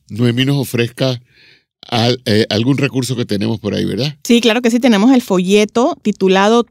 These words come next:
Speaker 2: Tú, Yo y Nosotros. Lo escribió el doctor David Ludwig. Y usted lo puede descargar de forma gratuita en nuestro sitio web, sentido latino punto com,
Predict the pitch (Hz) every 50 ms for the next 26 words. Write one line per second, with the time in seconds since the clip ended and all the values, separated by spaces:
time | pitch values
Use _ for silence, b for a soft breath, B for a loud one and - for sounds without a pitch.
0 | _ _ - 254 247 254 269 294 302 - - 196 185 208 208 220 262 262 - 247
1 | 220 196 175 165 - - 226 226 208 196 - - 170 190 247 311 - 208 180 202
2 | - 180 175 170 170 180 180 202 196 - 208 202 202 185 185 208 202 202 190 220
3 | 226 190 190 175 170 - 156 175 220 285 320 - - - B B B B B B
4 | B B _ - 285 311 349 339 - - 277 285 269 - 285 294 294 285 - -
5 | 220 190 190 196 202 220 240 262 262 - 247 240 240 247 254 233 185 165 160 _
6 | - 208 240 247 247 240 - 233 247 294 349 - - 214 202 196 190 196 - -
7 | 180 180 - 208 202 190 226 233 233 226 214 220 226 226 - - 196 190 - 190
8 | 196 214 208 185 185 190 185 190 190 - 202 196 196 - 185 - - - 220 233
9 | 262 330